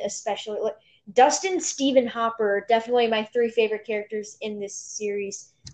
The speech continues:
Like, series. So, like, not just season one. Like, 'cause they're all really good characters. Like, Hopper and Steve had good character development, and then Dustin's just, like, just funny and really likable.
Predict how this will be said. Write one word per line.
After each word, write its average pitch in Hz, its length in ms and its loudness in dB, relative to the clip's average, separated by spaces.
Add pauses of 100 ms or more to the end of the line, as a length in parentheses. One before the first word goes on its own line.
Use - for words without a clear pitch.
Like, 233 160 6
series. 226 680 4 (160)
So, 240 300 8
like, 220 200 4
not 247 220 4
just 285 200 6
season 254 280 2
one. 220 200 6 (420)
Like, 240 140 4
'cause 254 160 8
they're 254 120 12
all 262 140 12
really 247 300 10
good 220 260 4
characters. 220 560 2
Like, 220 160 -2
Hopper 285 360 6
and 285 140 0
Steve 269 260 0
had 247 200 4
good 233 240 6
character 226 340 0
development, 269 560 6
and 240 220 0
then 226 200 4
Dustin's 226 520 0
just, - 300 -10 (200)
like, 202 200 -8
just - 240 -10
funny 214 340 0
and 202 100 -8
really 202 220 0
likable. 202 480 -2